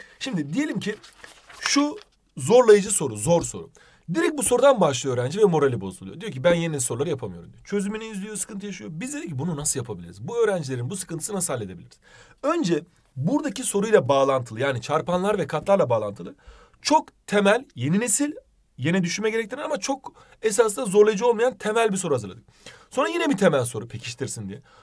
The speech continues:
Sonra biraz ortalaştırdık. Bak birazcık zorlaşmaya başladı. Ama hala bu zorlukta değil. Sonra biraz daha orta, bak gittikçe kızarıyor gördüğünüz gibi. Ve kızardıktan sonra artık ortadan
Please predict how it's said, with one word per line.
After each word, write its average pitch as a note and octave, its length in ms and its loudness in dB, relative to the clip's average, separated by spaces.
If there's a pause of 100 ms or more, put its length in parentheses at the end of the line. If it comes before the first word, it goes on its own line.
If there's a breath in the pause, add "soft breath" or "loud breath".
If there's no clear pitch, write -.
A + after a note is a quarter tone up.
Sonra D#4+ 320 -2
biraz D#4+ 260 6
ortalaştırdık. G3+ 800 6
Bak A#2 160 -2
birazcık E3 320 2
zorlaşmaya C#3+ 560 2
başladı. G2+ 380 -6 (200)
Ama G#3+ 240 6
hala B3 320 8
bu G#3+ 60 0
zorlukta F#3 360 4
değil. F#2+ 180 -12 (240 soft breath)
Sonra E4+ 300 -2 (240)
biraz G3+ 520 6
daha E3+ 140 6
orta, C3 260 0
bak A#2 120 -6
gittikçe F3+ 320 -10
kızarıyor D3 380 0
gördüğünüz G2+ 420 -6
gibi. D#3+ 240 -8 (300 soft breath)
Ve A3+ 420 6 (280)
kızardıktan E3+ 840 -2
sonra F#3 300 -2
artık G3 360 0 (180)
ortadan F3+ 560 -2